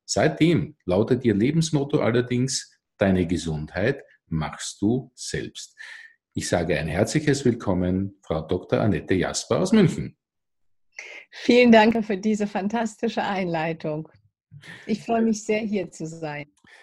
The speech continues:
Speaker 1: Sehr, sehr gerne. Und ich freue mich wieder, mit Ihnen ein Interview führen zu dürfen. Frau Doktor Jasper, wir kennen uns ja schon einige Zeit. Wir haben ja auch einen sehr interessanten Podcast zu der Thematik Zahngesundheit, wie das Thema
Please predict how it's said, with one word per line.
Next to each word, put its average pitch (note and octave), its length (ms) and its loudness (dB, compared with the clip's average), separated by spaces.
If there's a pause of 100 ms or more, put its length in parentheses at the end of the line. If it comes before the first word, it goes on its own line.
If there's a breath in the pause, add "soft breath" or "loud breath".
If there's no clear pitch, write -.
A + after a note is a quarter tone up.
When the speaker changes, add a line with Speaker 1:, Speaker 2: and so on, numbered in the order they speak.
(240 soft breath)
Speaker 1:
Sehr, C3 360 -2
sehr D3+ 160 -4
gerne. A2+ 400 -4
Und A#2 180 -6
ich E3 140 -6
freue C3+ 260 -4
mich C3+ 220 -6
wieder, B2 240 -2
mit A2+ 200 -4
Ihnen B2 680 -4
ein G3 260 -4
Interview A2 480 0
führen F#2+ 300 -4
zu F2 140 -8
dürfen. D#2+ 440 -8 (480 loud breath)
Frau A2+ 100 -4
Doktor A#2+ 260 -4
Jasper, A#2+ 360 -4
wir A2+ 80 -4
kennen B2+ 320 -6
uns A#2 160 -6
ja G#2+ 100 -4
schon G#2 220 -6
einige F#2 380 -6
Zeit. D3+ 260 -6
Wir C3+ 100 -6
haben A#2 140 -6
ja A2+ 160 -2
auch A#2 140 -8
einen G2+ 420 -4
sehr C3 160 -8
interessanten G#2+ 540 -6
Podcast G#2 640 -10
zu F#2 180 -8
der F#2+ 140 -8
Thematik E2+ 680 -12
Zahngesundheit, G#2 1200 -10
wie A2 100 -10
das F#2+ 240 -8
Thema G2+ 300 -6